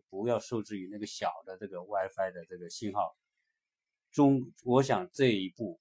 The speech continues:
是中国下，下一个阶段要做的。如果中国能做到这一步，一个城市就是一个大的公共 WiFi，基本上 WiFi 免费的话，那意味着什么？意味着移动互联，中国在将会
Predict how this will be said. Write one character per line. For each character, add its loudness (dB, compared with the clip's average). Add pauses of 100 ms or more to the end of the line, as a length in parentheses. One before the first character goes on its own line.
是 -12
中 0
国 -8
下， 0 (440)
下 0
一 -8
个 -4
阶 -10
段 -8
要 -12
做 -14
的。 -20
如 -2
果 -6 (760)
中 6
国 0
能 -10
做 -4
到 -4
这 2
一 -6
步， -20 (280)
一 2
个 6
城 -8
市 -12
就 -8
是 -20
一 -20
个 -10
大 -2
的 -14
公 -10
共 -8
WiFi， -6 (360)
基 4
本 2
上 2
WiFi 2
免 -10
费 -10
的 -14
话， -14
那 -8
意 -4
味 -10
着 -14
什 -20
么？ -20 (120)
意 -10
味 -14
着 -20 (240)
移 -4
动 -2
互 -4
联， -8 (320)
中 4
国 -6
在 -4 (680)
将 6
会 -4